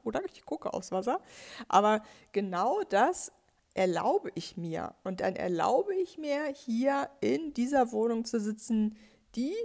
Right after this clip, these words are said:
ehrlicherweise deutlich größer ist, als viele andere als Wohnung haben. Aber natürlich <laughs> muss man dazu auch sagen, dass ich jetzt nicht geplant habe, hier ewig alleine zu wohnen. Also irgendwann wird schon jemand auftauchen vor meiner Tür, der sagt, „Du bist cool,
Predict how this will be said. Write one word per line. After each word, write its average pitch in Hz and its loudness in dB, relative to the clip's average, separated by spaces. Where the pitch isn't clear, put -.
ehrlicherweise 202 2
deutlich 202 0
größer 220 2
ist, - -2
als - 2
viele - -2
andere 339 2
als - 0
Wohnung 180 -4
haben. 208 4
Aber 196 4
natürlich 254 2
<laughs> - -20
muss - 2
man 202 4
dazu 180 0
auch - 2
sagen, 202 2
dass 190 4
ich 190 -4
jetzt 180 -8
nicht 214 -4
geplant 196 -4
habe, 190 -4
hier 160 -2
ewig 185 -4
alleine 170 0
zu 262 -2
wohnen. 247 4
Also 180 0
irgendwann 196 -2
wird 185 -4
schon 190 -4
jemand 185 -4
auftauchen 175 -6
vor 180 -2
meiner 175 -4
Tür, 240 2
der 202 2
sagt, 185 2
„Du 311 2
bist - -2
cool, 262 2